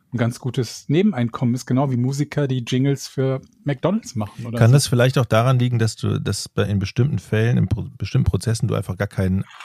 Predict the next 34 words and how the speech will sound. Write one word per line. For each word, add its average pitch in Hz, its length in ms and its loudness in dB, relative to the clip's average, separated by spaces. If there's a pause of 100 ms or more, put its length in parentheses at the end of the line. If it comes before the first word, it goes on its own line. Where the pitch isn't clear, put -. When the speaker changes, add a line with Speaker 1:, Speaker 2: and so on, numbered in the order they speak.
(120)
Speaker 2:
Aufzeichnungsgerät 101 1200 0
oder 95 180 2
Handy 110 460 2
oder 95 160 6
so 98 140 4
mit 117 240 4
in 107 100 2
den, 95 240 2
in 101 160 0
den 92 160 6
Saal 101 420 4
nehmen 80 420 6
darfst? 71 360 -6
Speaker 1:
Kann 117 240 0
gut 113 220 -4
sein. 120 240 0
Speaker 2:
Weil 110 120 4
du 101 160 0
Speaker 1:
Das 107 240 2
Speaker 2:
keine 107 100 4
Speaker 1:
kann 143 120 6
auch 135 80 2
Speaker 2:
Aufnahmen 127 320 4
Speaker 1:
machen. 117 280 2
Speaker 2:
machen - 20 2
musst, 110 260 2
Speaker 1:
Ja. 135 40 2
Speaker 2:
keine 113 280 6
Audioaufnahmen, 113 840 0
keine, 113 200 0 (320)
das 104 140 -2
ist 117 100 -2
einfach 113 320 -2 (320)
komplett 120 640 0